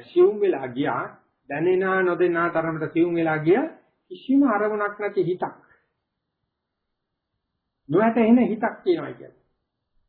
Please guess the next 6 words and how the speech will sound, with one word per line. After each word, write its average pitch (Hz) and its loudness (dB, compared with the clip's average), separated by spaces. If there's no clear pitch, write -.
ඉතින් 208 2
අර 185 0
තරාගී 233 4
හිතෙන් 214 0
හොඳටම 185 -2
බැට 131 -4